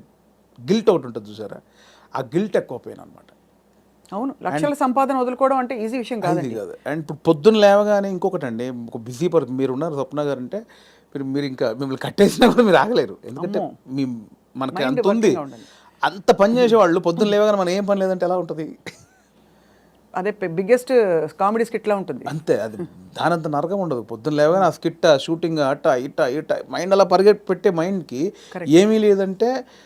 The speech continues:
Speaker 1: అది దానంత నరకం ఇంకోటి ఉండదు. అలా ఒక మూడు సంవత్సరాలు ఫేస్ చేసిన తర్వాత ఆ ఫ్రస్ట్రేషన్‌లోంచి వచ్చిన ఐడియానే బలగం.
Speaker 2: బలగం.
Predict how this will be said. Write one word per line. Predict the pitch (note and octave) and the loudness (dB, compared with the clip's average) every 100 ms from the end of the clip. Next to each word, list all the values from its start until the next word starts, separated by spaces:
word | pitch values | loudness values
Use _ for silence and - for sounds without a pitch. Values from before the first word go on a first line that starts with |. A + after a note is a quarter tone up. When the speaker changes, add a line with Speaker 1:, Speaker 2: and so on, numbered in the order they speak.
| _ _ | _ _
Speaker 1:
అది | C3+ D3 C#3+ C3 A2 - - | -6 -4 -2 -4 -6 -14 -16
దానంత | - D#3 F#3 F3+ E3+ | -2 0 0 -2 -2
నరకం | D3+ C3+ C3 C#3+ F3+ F3 D#3 | -2 -4 -4 -6 -6 -8 -8
ఇంకోటి | C3+ B2 C3 | -10 -8 -10
ఉండదు. | A#2 A#2+ G2+ - A2+ | -8 -12 -12 -16 -8
అలా | D3 | -4
ఒక | E3 D3 | -2 -4
మూడు | B2+ C3+ D3 | -8 -8 -8
సంవత్సరాలు | C3+ D3 D3+ D3 A#2+ G#2+ - - _ _ _ _ _ _ _ _ | -8 -10 -8 -8 -8 -10 -14 -20 _ _ _ _ _ _ _ _
ఫేస్ | - D#3+ D#3 E3 | -2 -2 0 -4
చేసిన | D3 C#3 | -4 -4
తర్వాత | C#3 D#3+ | -4 0
ఆ | D3 | -2
ఫ్రస్ట్రేషన్‌లోంచి | B2 C3+ C#3 F#3 F3+ D#3+ E3 D#3 | -2 -4 -4 -2 -4 -2 -4 -4
వచ్చిన | D3 C#3+ C3 - | -6 -8 -8 -6
ఐడియానే | B2+ C#3+ C#3+ F#3 | -4 -2 -4 -6
బలగం. | G3 A#2 A2+ - _ - | -8 -8 -10 -14 _ -6
Speaker 2:
బలగం. | E3+ F3 | -4 -4